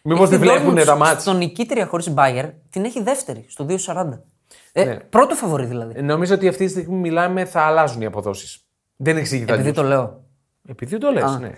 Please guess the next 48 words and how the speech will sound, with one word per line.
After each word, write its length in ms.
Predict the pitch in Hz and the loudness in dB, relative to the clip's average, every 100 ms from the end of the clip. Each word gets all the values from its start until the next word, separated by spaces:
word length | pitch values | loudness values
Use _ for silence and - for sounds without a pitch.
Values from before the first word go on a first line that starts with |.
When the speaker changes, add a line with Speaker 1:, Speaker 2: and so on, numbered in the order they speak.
| - | -10
Speaker 1:
Επειδή 380 | 151 160 196 196 | -2 2 2 2
μας 200 | 196 196 | 2 0
ακούει. 320 | - 185 120 - - | 2 4 2 -4 -10
Speaker 2:
<laughs> 180 | - - | -18 -20
Speaker 1:
Σίγουρα 400 | - 147 196 247 | -4 0 2 2
και 60 | - | 0
θα 120 | 190 | -4
τις 100 | 185 | 2
αλλάξει. 360 | 165 143 - 95 | 4 4 2 -4
Speaker 2:
Και 300 | 160 156 151 | 0 0 2
να 140 | 143 | 0
πω 120 | 139 160 | -2 -4
για 120 | 180 | -4
την 360 | 131 117 107 - | -4 -6 -8 -10
Λειψιά, 400 | 113 117 - 143 | -8 -8 -6 -4
έναν 160 | 156 | -2
παίκτη 200 | 139 147 | -4 -8
που 60 | - | -8
τον 100 | 143 | -6
ακολουθώ 400 | 135 139 131 143 | -4 -2 -4 -4
φέτος, 640 | 147 131 113 170 190 - _ | -4 -4 -4 -8 -8 -14 _
τρομερός 480 | 139 135 143 180 - | -2 0 0 -2 -2
Χένριξ. 580 | 170 143 107 - - _ _ - | -4 -4 -8 -14 -18 _ _ -10
Δεν 180 | 135 | -4
τον 140 | 165 170 | 0 0
είχα 180 | 156 135 | -2 -4
στο 140 | - | -2
νου 100 | 151 | -2
μου 140 | 147 139 | -2 -2
πολύ. 260 | 143 139 | 0 0
Speaker 1:
Από 80 | 147 | 2
πέρσι. 420 | 151 165 - - _ _ _ | 2 2 -2 -12 _ _ _
Από 240 | - 95 98 | -18 -16 -2
πέρσι. 220 | 139 123 | -2 2
Speaker 2:
Τρομερός. 240 | 147 143 | 4 6
Speaker 1:
Πολύ 80 | 139 | 4
καλός 160 | 143 - | 2 -2
παίκτης. 400 | 101 - - _ _ | -10 -12 -20 _ _
Πάρα 260 | - 139 123 | 2 2 2
πολύ 160 | 101 98 | -2 -8
καλός. 160 | 98 | -6
Speaker 2:
Τρομερός. 440 | 123 120 120 117 - - _ | -4 -4 -4 -6 -10 -20 _
Speaker 1:
Εξαιρετικός 720 | - 165 - 175 156 170 302 339 | -6 -2 4 4 4 0 -2 -2
είναι 100 | 330 | -8
και 100 | 320 | -2
ο, 640 | 302 294 277 262 - - 208 208 208 | 2 4 4 2 -4 -6 0 2 4
ε, 40 | 208 | 4
Μπονιφάς, 580 | 190 202 180 107 - | 2 2 0 -6 -6